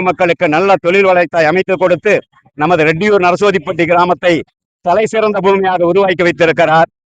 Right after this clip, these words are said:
இந்த சென்றாய பெருமாள். பல லட்சக்கணக்கான மக்கள் வருகை தந்து சென்றாய பெருமானின் திருவடியை பணிந்து நல்லருள் பெற்று வருகிறார்கள். இந்த நல்ல நேரத்தில் இந்த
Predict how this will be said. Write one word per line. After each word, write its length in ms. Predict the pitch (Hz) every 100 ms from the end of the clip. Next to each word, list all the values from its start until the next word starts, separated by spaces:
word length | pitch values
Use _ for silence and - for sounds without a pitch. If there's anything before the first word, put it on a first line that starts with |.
| 147
இந்த 200 | 160 156 160
சென்றாய 320 | 170 185 175 156
பெருமாள். 360 | 151 151 143 - _ _ _ _ _ -
பல 120 | 156 202
லட்சக்கணக்கான 720 | 196 202 185 185 180 185 180 175
மக்கள் 260 | 151 202 196 156
வருகை 240 | 185 202 190
தந்து 260 | 190 196 165 - _ - _ - _ -
சென்றாய 340 | 180 196 208 196
பெருமானின் 460 | 180 180 180 175 160
திருவடியை 420 | 190 202 190 185 165
பணிந்து 380 | 175 175 170 170 147 - _ _ _
நல்லருள் 520 | 113 131 185 202 214 185
பெற்று 180 | 180 175
வருகிறார்கள். 540 | 175 175 170 160 156 139 _ _ _
இந்த 220 | 151 160 151
நல்ல 140 | 160 190 180
நேரத்தில் 440 | 180 175 196 196 190 _ _ -
இந்த 180 | 156